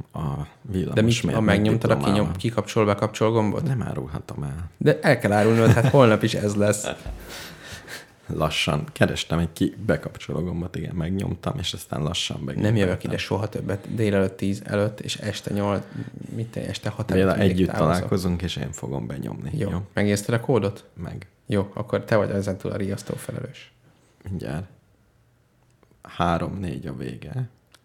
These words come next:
Speaker 2: Ne kínozzál, most bemondod itt. De azért a minimális
Speaker 1: Ki-
Speaker 2: kultúráját.
Speaker 1: Béla, te árultad el, hogy a jót mondom. Mondhattad, hi-, hitethettük volna, hogy ez nem a jó.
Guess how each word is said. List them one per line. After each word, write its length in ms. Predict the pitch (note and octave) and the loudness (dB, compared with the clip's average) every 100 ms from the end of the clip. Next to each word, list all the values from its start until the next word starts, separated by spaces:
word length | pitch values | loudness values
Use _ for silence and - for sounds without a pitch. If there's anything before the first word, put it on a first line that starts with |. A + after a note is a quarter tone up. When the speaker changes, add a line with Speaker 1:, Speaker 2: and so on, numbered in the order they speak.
| - | -8
Speaker 2:
Ne 180 | - A2 | 0 0
kínozzál, 640 | A#2 G#2+ G#2 G2 - G2 G2+ | 2 2 2 0 0 0 2
most 200 | G#2 - | 0 4
bemondod 440 | A2 A2+ A2+ A2+ | 6 6 6 4
itt. 260 | A#2+ - - - - - - - - - - - - - - - - - - - - - - - _ _ _ _ - - - - - B2 - | 4 -2 -10 -12 -18 -20 -20 -20 -20 -20 -10 -8 -6 -8 -8 -2 -2 -2 -6 -18 -20 -18 -18 -18 _ _ _ _ -20 -18 -16 -12 -10 -6 2
De 60 | B2+ | 6
azért 200 | B2 A2+ | 8 8
a 120 | A2 | 8
minimális 840 | C#3+ E3+ C#3+ A2+ G#2 G2+ G2+ - | 8 10 10 10 8 6 0 -2
Speaker 1:
Ki- 120 | A#2 - - - - - | -8 -10 -18 -18 -18 2
Speaker 2:
kultúráját. 640 | F3 F#3 - A2 G#2 G#2+ | 6 8 8 6 6 6
Speaker 1:
Béla, 220 | G2 G#2 | 6 6
te 160 | G2 G#2 | 6 6
árultad 520 | D#2 C#2 D2+ - C2 | 6 6 2 0 0
el, 140 | B1 D2+ | 0 0
hogy 160 | C2+ | -2
a 60 | C#2 | 0
jót 360 | D2 B1 - | -2 -2 -4
mondom. 460 | - C#2 C2+ D2+ D#2+ | -4 -4 -4 -4 -4
Mondhattad, 760 | E2 F2+ F2 - D#2 - F2+ - D2+ - - - - - | 4 4 4 -2 -8 0 0 0 -8 -16 -18 -18 -6 2
hi-, 220 | G2+ - - F#2 | 2 2 -6 -2
hitethettük 800 | F#2+ - - - - - D#2 D#2 | 0 0 -4 -6 -12 -6 -8 -6
volna, 320 | - D2 - | -8 -8 -8
hogy 220 | D#2+ D2 | -6 -6
ez 140 | D2 D#2 | -6 -8
nem 180 | - - | -10 -10
a 60 | - | -10
jó. 140 | - | -12